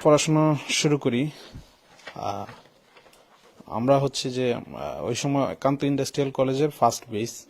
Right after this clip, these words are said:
আহ, আমি মোহাম্মদ আনোয়ার হোসেন ওই বেসের, আমরা বা-, সাতজন বাংলাদেশি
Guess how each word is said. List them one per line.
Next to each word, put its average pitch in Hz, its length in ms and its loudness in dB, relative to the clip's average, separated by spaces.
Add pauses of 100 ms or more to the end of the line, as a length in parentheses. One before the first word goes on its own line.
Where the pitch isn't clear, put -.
(260)
আহ, 95 180 -6
আমি 120 160 -4
মোহাম্মদ 113 360 -4
আনোয়ার 113 260 -2
হোসেন 147 300 -4 (1080)
ওই 113 140 -2
বেসের, 110 580 -2 (560)
আমরা 113 200 0
বা-, 110 120 -4
সাতজন 127 360 0
বাংলাদেশি 123 680 -2